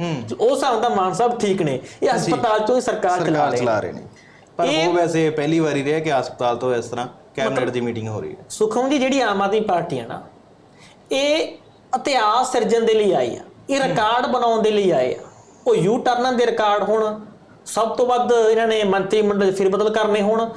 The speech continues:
Speaker 2: ਤੇ ਰਿਕਾਰਡ ਹੀ ਬਣਾਏ ਆ। ਉਹ
Speaker 1: ਜੀ।
Speaker 2: ਗੀਤ ਵੀ ਸੀ, "ਅਸੀਂ ਰਿਕਾਰਡ ਪਤਾ ਨੀ ਤੋੜਨ ਨੂੰ,
Speaker 1: ਹੂੰ।
Speaker 2: ਪਤਾ ਨੀ ਪੈਦਾ ਕਰਨ ਨੂੰ ਜੰਮੇ ਹੋਏ ਆ।"
Speaker 1: ਜੀ, ਜੀ।
Speaker 2: ਮਤਲਬ ਆਮ ਆਦਮੀ ਪਾਰਟੀ ਸਰਕਾਰ ਉਹ ਇਹ ਰਿਕਾਰਡ ਬਣਾਉਣ ਦੇ ਲਈ ਆਈ ਆ।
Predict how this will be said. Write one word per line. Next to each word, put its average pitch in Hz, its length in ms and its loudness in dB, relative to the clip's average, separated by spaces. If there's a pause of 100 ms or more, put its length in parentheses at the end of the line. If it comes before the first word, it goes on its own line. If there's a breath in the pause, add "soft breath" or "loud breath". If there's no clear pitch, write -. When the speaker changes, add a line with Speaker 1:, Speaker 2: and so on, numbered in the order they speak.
(300 loud breath)
Speaker 2:
ਤੇ 320 120 2
ਰਿਕਾਰਡ 233 400 2
ਹੀ 262 300 -2
ਬਣਾਏ 151 320 -2
ਆ। - 60 -2
ਉਹ 185 140 -2
Speaker 1:
ਜੀ। 185 200 0
Speaker 2:
ਗੀਤ 208 80 -2
ਵੀ 254 140 2
ਸੀ, 220 220 2
"ਅਸੀਂ 190 380 0
ਰਿਕਾਰਡ 180 420 0
ਪਤਾ 196 220 -2
ਨੀ 185 80 0
ਤੋੜਨ 180 260 2
ਨੂੰ, 180 100 0
Speaker 1:
ਹੂੰ। 175 80 0
Speaker 2:
ਪਤਾ 190 120 2
ਨੀ 185 60 -2
ਪੈਦਾ 170 260 0
ਕਰਨ 165 180 -2
ਨੂੰ 165 120 0
ਜੰਮੇ 160 260 0
ਹੋਏ 160 220 0
ਆ।" - 120 0
Speaker 1:
ਜੀ, 139 100 -2
ਜੀ। 117 100 -2 (160)
Speaker 2:
ਮਤਲਬ 294 160 0
ਆਮ 269 280 2
ਆਦਮੀ 269 220 0
ਪਾਰਟੀ 220 380 0
ਸਰਕਾਰ 190 380 0
ਉਹ 233 120 4
ਇਹ 285 60 0
ਰਿਕਾਰਡ 220 340 0
ਬਣਾਉਣ 226 340 0
ਦੇ 202 80 2
ਲਈ 143 200 0
ਆਈ 120 240 -2
ਆ। - 60 -18